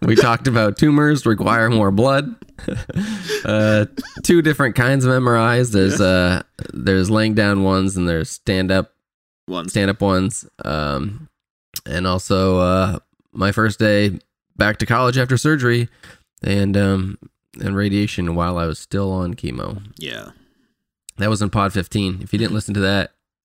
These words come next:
Speaker 1: go back and listen.
Speaker 2: And if you didn't listen to that one,
Speaker 1: then go back another one to Pod fourteen, where we talked about daddy issues.
Speaker 2: Oh, yeah, yeah, yeah.
Speaker 1: Yeah.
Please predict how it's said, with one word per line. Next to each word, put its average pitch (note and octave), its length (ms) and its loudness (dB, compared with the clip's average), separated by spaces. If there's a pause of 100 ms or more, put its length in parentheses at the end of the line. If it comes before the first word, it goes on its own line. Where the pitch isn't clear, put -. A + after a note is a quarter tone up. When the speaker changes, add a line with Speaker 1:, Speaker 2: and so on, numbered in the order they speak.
Speaker 1:
go G2 180 -2
back - 420 -6 (1080)
and F#2 160 -6
listen. - 380 -10 (840)
Speaker 2:
And G2+ 140 -2
if G2 80 -4
you F#2 60 -6
didn't F2+ 200 0
listen F2 240 -4
to F#2 60 -2
that E2+ 140 -2
one, A2+ 180 -4 (640)
Speaker 1:
then F#2 260 -4 (120)
go G2 140 0
back G2+ 300 0
another A2+ 320 0
one D#2 360 -4 (220)
to - 100 -10
Pod G2+ 240 -2
fourteen, D#2 640 -6
where - 120 -6
we E2+ 60 -4
talked F#2 220 -6
about F2+ 220 -6
daddy C2+ 300 -4
issues. - 360 -8 (160)
Speaker 2:
Oh, E2+ 80 -8
yeah, C#2+ 420 -8
yeah, C2+ 300 -12 (140)
yeah. B1+ 320 -16 (1400)
Speaker 1:
Yeah. - 560 -18